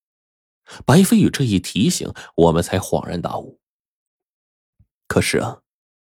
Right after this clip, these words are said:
这里的雕像跟冰窟窿实在是太像了，甚至就连雕像的雕刻比例都是那么的相像，根本就让人没有办法把他们两个区分开来一样。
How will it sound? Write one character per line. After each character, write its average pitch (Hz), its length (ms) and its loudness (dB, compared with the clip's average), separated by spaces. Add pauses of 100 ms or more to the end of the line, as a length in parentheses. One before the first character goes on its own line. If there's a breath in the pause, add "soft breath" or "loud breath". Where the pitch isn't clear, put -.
(460)
这 190 160 6
里 76 160 0
的 87 120 0
雕 131 240 2
像 - 220 -2
跟 104 160 0
冰 123 220 4
窟 180 260 2
窿 110 100 2
实 107 280 2
在 - 120 0
是 135 140 -6
太 156 400 0
像 - 400 -4
了， - 160 -12 (340 loud breath)
甚 101 240 4
至 87 140 0
就 85 160 2
连 71 240 0 (160 loud breath)
雕 202 240 6
像 160 180 4
的 92 140 2
雕 214 240 4
刻 - 220 2
比 - 320 2
例 214 200 2
都 151 160 -2
是 - 180 -2
那 87 200 2
么 - 100 -8
的 92 120 0
相 85 240 -2
像， - 280 -6 (460)
根 233 300 6
本 80 200 2
就 160 160 0
让 208 160 2
人 139 140 6
没 160 220 4
有 226 160 4
办 90 240 0
法 - 200 -8 (220 loud breath)
把 104 160 2
他 156 220 2
们 131 180 6
两 85 220 0
个 82 220 -2 (340)
区 - 340 0
分 196 300 2
开 - 220 -4
来 67 160 -4
一 55 140 -8
样。 - 260 -12